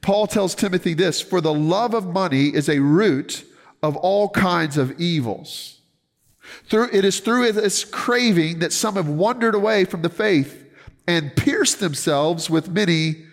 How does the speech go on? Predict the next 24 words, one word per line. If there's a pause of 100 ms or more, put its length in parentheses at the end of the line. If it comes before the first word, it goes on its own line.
(240)
pangs." (760)
Now
hear
me. (460)
Paul
is
not
saying
that
money (240)
is
evil, (680)
did
he? (380)
What
did
he
say? (280)
He
says,
"The
love
of
money."